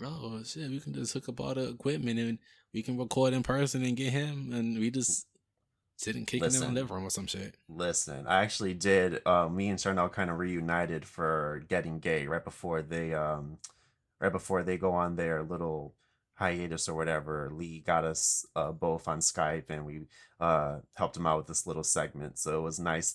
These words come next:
Speaker 2: to, you know, be recording with him again.
Speaker 1: Mm-hmm.
Speaker 2: You know, but, you know, that being that, you have anything else you wanna say or discuss on the timeline?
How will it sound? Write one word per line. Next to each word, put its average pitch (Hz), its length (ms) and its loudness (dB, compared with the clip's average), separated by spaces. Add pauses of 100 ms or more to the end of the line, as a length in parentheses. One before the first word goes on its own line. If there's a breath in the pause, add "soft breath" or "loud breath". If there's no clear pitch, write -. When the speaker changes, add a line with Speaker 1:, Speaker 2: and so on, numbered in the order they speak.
Speaker 2:
to, 71 380 -2
you 90 80 -6
know, 73 160 -4
be 76 160 -10
recording 76 440 -4
with 76 140 -10
him 71 140 -6
again. 69 360 -8 (560)
Speaker 1:
Mm-hmm. 131 560 -6 (880)
Speaker 2:
You 78 160 -8
know, 65 220 -6 (540 loud breath)
but, - 520 2
you 135 120 0
know, 98 380 2
that 120 240 2
being 120 280 0
that, 127 200 2
you 117 80 2
have 113 140 4
anything 117 320 0
else 120 200 2
you 117 80 0
wanna 113 220 0
say 123 340 0
or 107 260 0 (340 loud breath)
discuss 117 420 0
on 117 100 0
the 117 60 -2
timeline? 135 560 2